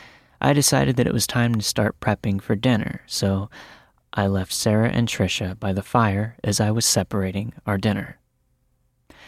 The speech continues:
As I was busy preparing food, I realized that a man was approaching the camp. "Hey there," he said with a thick Irish accent.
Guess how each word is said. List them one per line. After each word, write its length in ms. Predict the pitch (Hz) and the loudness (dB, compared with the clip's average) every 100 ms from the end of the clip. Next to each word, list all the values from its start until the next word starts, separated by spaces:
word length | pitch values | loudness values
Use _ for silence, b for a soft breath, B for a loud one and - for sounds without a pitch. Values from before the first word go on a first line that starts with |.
| B B | B B
As 120 | 123 | 0
I 140 | 127 139 | 2 4
was 380 | 147 151 143 123 | 4 4 2 2
busy 280 | 147 147 | 2 2
preparing 500 | 151 135 143 135 131 | 2 0 0 2 2
food, 380 | 117 131 107 123 - _ - | 2 2 4 2 -6 _ -2
I 40 | |
realized 560 | 107 110 120 120 113 - | 0 2 2 2 2 0
that 160 | 110 | 2
a 40 | 107 | 4
man 520 | 104 120 98 - - | 4 2 0 -6 -8
was 180 | 120 104 | -4 -2
approaching 540 | 101 - 101 - 98 | -4 -4 -4 -2 -4
the 60 | 95 | -4
camp. 440 | - 117 101 _ _ _ _ _ _ _ _ _ _ _ _ _ _ - | -4 -4 -4 _ _ _ _ _ _ _ _ _ _ _ _ _ _ 0
"Hey 180 | 165 | 2
there," 320 | 170 117 - - _ _ _ _ _ _ | 4 2 0 -12 _ _ _ _ _ _
he 100 | 113 | 0
said 220 | - 117 | 0 0
with 180 | 107 - | 0 -2
a 60 | |
thick 320 | - - 95 - | -2 -2 -2 -2
Irish 320 | 98 92 - | -2 -2 -4
accent. 540 | - 92 - 104 - | -6 -6 -6 -8 -10